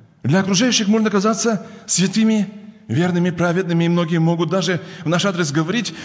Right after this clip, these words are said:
что всё нормально, жизнь соответствует, даже образ Христа видят.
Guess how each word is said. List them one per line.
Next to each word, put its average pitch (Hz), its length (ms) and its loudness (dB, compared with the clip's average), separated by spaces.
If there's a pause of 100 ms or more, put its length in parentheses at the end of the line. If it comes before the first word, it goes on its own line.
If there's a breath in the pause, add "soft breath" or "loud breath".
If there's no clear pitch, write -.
что 226 140 0
всё 240 140 0
нормально, 220 400 0
жизнь 202 240 0
соответствует, 226 500 -2
даже 220 220 -2
образ 233 200 -2
Христа 262 300 -2
видят. 190 340 -4